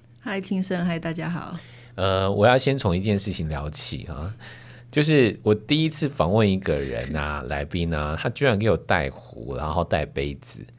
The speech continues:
Speaker 2: 然后就问我说：“你要不要喝咖啡？”我以为是说他带来咖啡，可是他来的时候就背一个包包啊，我想说你不可能把咖啡放到包包里面吧，就是一个，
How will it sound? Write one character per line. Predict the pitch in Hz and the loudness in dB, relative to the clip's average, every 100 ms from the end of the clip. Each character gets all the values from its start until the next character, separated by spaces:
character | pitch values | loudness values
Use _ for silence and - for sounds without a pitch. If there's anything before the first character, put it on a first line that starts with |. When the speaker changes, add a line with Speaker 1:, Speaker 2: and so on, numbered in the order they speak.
| - - - | -20 -20 -18
Speaker 2:
然 | - | -14
后 | - | -2
就 | 123 | 2
问 | 113 117 | 6 4
我 | 80 71 | 4 -2
说 | - 92 95 113 - - - | 0 2 2 0 -8 -10 -2
：“你 | |
要 | 127 | 2
不 | |
要 | 160 | 2
喝 | 165 | 2
咖 | 156 | 0
啡？” | 151 165 180 190 - - - | 2 2 2 -6 -14 -20 -4
我 | 117 | 2
以 | 180 | 4
为 | 147 95 | 4 4
是 | 104 120 | 2 0
说 | 123 117 123 127 - - - - | 6 6 6 2 -6 -20 -20 -12
他 | - 143 | -4 0
带 | 165 135 | 4 4
来 | 85 82 | 4 0
咖 | - 80 | -4 -6
啡， | 80 76 76 - - - - | -4 -4 -4 -10 -18 -12 -4
可 | 131 | -2
是 | |
他 | 175 202 | 0 2
来 | 165 98 | 2 2
的 | 117 | 2
时 | 156 | 2
候 | |
就 | 139 131 | 0 0
背 | 127 127 | 0 0
一 | |
个 | 110 | 0
包 | - 104 | 2 4
包 | 107 104 | 6 6
啊， | 98 90 95 104 113 | 6 4 2 -4 -6
我 | 123 | -6
想 | 151 117 | -2 -2
说 | 135 | 0
你 | 165 | 0
不 | 110 - | -2 -4
可 | 107 | -2
能 | 104 | -2
把 | 120 76 | -2 -6
咖 | - 123 | -6 -6
啡 | 127 139 | -4 -2
放 | 151 143 | -2 -2
到 | 143 117 80 - - - - | 4 4 4 -2 -20 -20 -2
包 | 151 147 | 0 4
包 | 143 143 | 4 4
里 | 85 | 0
面 | 76 127 95 | -2 -4 -4
吧， | 82 69 - - | -2 -4 -6 -6
就 | 135 | -2
是 | 151 | 0
一 | 147 | 2
个， | 143 | 2